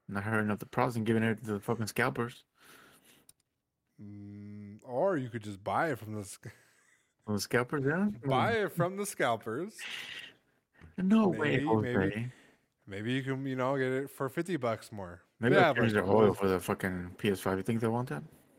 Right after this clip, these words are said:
Speaker 1: that?
Speaker 2: <laughs> Switch, hey, do some free mechanic work for them. They'll probably
Speaker 1: Hey,
Speaker 2: switch you.
Speaker 1: I'll switch your water pump for the fucking P S five. Come on, buddy.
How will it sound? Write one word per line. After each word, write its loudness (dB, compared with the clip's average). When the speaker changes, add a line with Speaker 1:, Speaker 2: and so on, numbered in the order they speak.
Speaker 1:
that? 6
Speaker 2:
<laughs> 4
Switch, 8
hey, 6
do 0
some -4
free 0
mechanic 0
work 2
for -8
them. -6
They'll -2
probably 4
Speaker 1:
Hey, -2
Speaker 2:
switch -2
you. -8
Speaker 1:
I'll -2
switch -2
your 4
water 4
pump 2
for 2
the 0
fucking -2
P 0
S -2
five. -4
Come 0
on, -2
buddy. -2